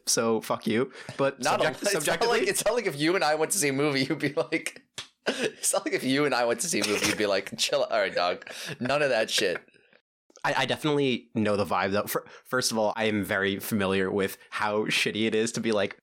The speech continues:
Speaker 1: the person that always has to plan the date and have it be so difficult to actually, like, get there. Uh,
Speaker 2: Yeah.
Speaker 1: just, like, planning every, every little detail, and it's like, it's like pulling teeth with them, like, "When are you free? Oh, I can't do this time.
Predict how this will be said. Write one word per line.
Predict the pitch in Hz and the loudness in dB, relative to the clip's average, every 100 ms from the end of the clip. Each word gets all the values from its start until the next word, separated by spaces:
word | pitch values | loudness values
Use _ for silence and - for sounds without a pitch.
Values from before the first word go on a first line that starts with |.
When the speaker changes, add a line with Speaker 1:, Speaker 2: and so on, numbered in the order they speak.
| _ - | _ -12
Speaker 1:
the | 117 123 | -6 -4
person | - 110 135 | -2 0 0
that | 113 | 2
always | 104 | 2
has | 107 | 0
to | 110 | -2
plan | - 104 | -2 0
the | 101 | 0
date | 92 95 98 | 0 0 2
and | 113 - | 0 0
have | 113 110 | 0 -2
it | 98 | 0
be | 117 107 - | 0 0 -4
so | - - - 104 104 101 | -2 2 2 2 2 0
difficult | 98 95 101 101 101 | -2 -4 -2 0 0
to | - 95 | -2 -4
actually, | 90 - 104 | -2 -2 0
like, | 92 87 - | 0 -4 -4
get | 101 80 | -4 -2
there. | 101 98 107 - _ - | 0 0 -2 -8 _ -6
Uh, | 123 | 0
Speaker 2:
Yeah. | 107 98 90 - | 0 0 -2 -4
Speaker 1:
just, | - 127 127 | -2 0 0
like, | 98 - - _ _ - 147 117 | -2 -8 -20 _ _ -6 -4 -2
planning | - 113 113 | 0 0 0
every, | 113 113 110 - | 0 0 -2 -2
every | 113 117 | -4 -2
little | 107 107 | 0 0
detail, | 98 104 107 107 113 | 0 -2 0 0 0
and | 113 | 0
it's | 117 | -2
like, | 127 - - | -4 -6 -10
it's | - 127 | -4 -2
like | 123 - | -2 -6
pulling | - 127 120 113 | -4 0 0 0
teeth | - 110 101 | -2 -2 -2
with | 120 - | -4 -2
them, | 117 | -2
like, | 110 - - _ _ | -2 -6 -20 _ _
"When | 107 98 123 | -6 -2 -2
are | 117 | -2
you | 110 | -2
free? | - 113 107 98 - _ | -2 0 0 -2 -8 _
Oh, | 127 | -2
I | 113 | 0
can't | - 127 110 | -2 -4 -2
do | 104 | 0
this | 104 | 0
time. | - 90 | 0 -2